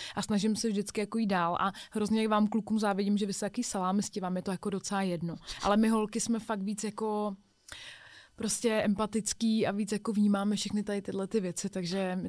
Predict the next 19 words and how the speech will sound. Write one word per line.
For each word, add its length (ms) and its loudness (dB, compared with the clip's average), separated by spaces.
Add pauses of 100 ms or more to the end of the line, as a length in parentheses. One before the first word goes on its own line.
(120)
my 180 0
si 220 0 (140)
jako, 220 -2 (140)
a 60 -2
to 120 0
já 140 2
nejsem 280 0
úplně 260 -2
typická 540 -4
holka, 340 -2
já 60 -6
si 100 -4
myslím, 200 -2
že 80 -2
mám 160 2
trošku 280 -8
nějaký 220 -4
mužský 320 -4
energie, 560 -2